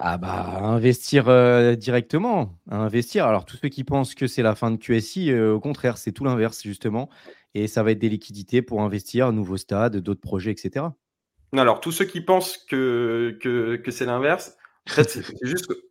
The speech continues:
Speaker 2: les arguments sont toujours les mêmes pour, pour ceux qui pensent qu'il peut y avoir des engagements, comme ceux qui pensent qu'il ne va pas y avoir des engagements. En, en vendant,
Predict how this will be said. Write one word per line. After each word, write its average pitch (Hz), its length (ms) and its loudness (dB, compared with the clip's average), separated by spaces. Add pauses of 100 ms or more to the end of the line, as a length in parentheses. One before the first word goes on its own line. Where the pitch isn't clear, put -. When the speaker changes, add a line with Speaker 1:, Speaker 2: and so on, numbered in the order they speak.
(300)
Speaker 2:
les 127 160 2
arguments 156 360 6
sont 151 160 0
toujours 165 260 2
les 170 80 4
mêmes 185 260 2
pour, 139 260 -4
pour - 120 -12
ceux 156 120 -2
qui 151 180 -10
pensent 170 240 -4
qu'il 139 300 -6
peut 156 100 2
y 151 40 6
avoir 143 140 4
des 139 160 -2
engagements, 139 380 0
comme 147 140 -2
ceux 143 120 -4
qui 143 140 -8
pensent 170 180 -4
qu'il 120 140 -10
ne 120 80 -4
va 120 160 0
pas 151 120 0
y 156 40 4
avoir 135 200 4
des 127 140 -4
engagements. 123 460 -2 (300)
En, - 100 8
en 208 260 6
vendant, 190 480 2